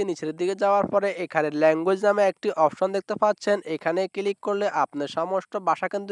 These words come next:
এখানে পেয়ে যাবেন। আমি সমস্ত গাইডলাইন কিন্তু বাংলা ভাষা করে নিয়েছি। এখানে একটি বিষয় ভালো করে খেয়াল করবেন, এখানে আমাদেরকে YouTube নিজে বলে দিয়েছে, আমরা যদি কোনো এ ধরনের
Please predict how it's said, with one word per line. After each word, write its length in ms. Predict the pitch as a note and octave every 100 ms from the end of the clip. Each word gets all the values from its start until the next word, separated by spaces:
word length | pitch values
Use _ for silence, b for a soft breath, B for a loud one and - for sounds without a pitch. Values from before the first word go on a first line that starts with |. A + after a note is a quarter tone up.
| F#3+
এখানে 340 | F3+ G3+ G#3 G#3+ G#3
পেয়ে 200 | G#3 F#3+
যাবেন। 280 | D#3+ A#2 G#2+ A2+ _ _ _ -
আমি 300 | D#3+ F3 G3+ G#3
সমস্ত 400 | E3+ E3 F3+ - G#3 F#3
গাইডলাইন 420 | E3 E3+ F#3+ G3 G3+
কিন্তু 220 | G3+ G3+ G#3+ F#3+
বাংলা 280 | E3 D#3 D3+ D3+
ভাষা 200 | - G3+ -
করে 160 | G#3 G3
নিয়েছি। 380 | F3 E3 C#3+ C3 A#2 D#3
এখানে 280 | D3+ F#3 G3+ G3 D#3
একটি 180 | - F#3+ G3
বিষয় 240 | F3+ G#3+ F3+
ভালো 160 | D#3+ E3+ G3
করে 140 | G3 F#3+
খেয়াল 200 | - E3+ F3+
করবেন, 280 | G3 F#3+ G3 F#3+ D#3
এখানে 280 | - D#3+ F3+ F3
আমাদেরকে 420 | F#3 G3 G3 F#3 G3+ E3
YouTube 340 | E3 E3+ G3 F3+ E3
নিজে 220 | D#3+ F#3+ F#3+
বলে 160 | G3+ G3+ G3
দিয়েছে, 340 | G3+ - G3+ G3+ C#3+
আমরা 240 | C3 C3 C#3+ C#3
যদি 200 | D3+ D3+ D3
কোনো 160 | F3 F#3 F#3+ E3
এ 20 | D3+
ধরনের 260 | F3 F#3+